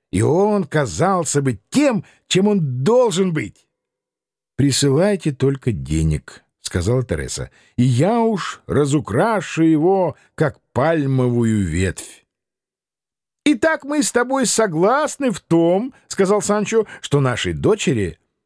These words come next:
предстоит быть графиней». «В тот же день, когда я увижу её графиней, — сказала Тереса, — я сочту, что хороню её. Но повторяю вам опять,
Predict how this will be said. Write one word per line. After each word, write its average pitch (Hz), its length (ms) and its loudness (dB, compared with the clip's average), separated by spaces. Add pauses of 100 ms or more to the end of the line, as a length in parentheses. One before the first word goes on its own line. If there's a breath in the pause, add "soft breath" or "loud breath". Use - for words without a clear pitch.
предстоит 180 520 0
быть 143 240 0
графиней». 120 720 0 (1300)
«В - 120 -16
тот 175 220 0
же 147 140 2
день, 156 300 0
когда 139 380 0
я 139 260 0
увижу 139 400 2
её 123 160 2
графиней, — 131 800 0 (400)
сказала 110 400 0
Тереса, — 85 460 -2 (320 soft breath)
я 143 260 0
сочту, 208 640 0
что - 220 -2
хороню 175 580 2
её. 92 500 -2 (500)
Но 107 160 0
повторяю 127 760 0
вам 151 280 0
опять, 90 600 -4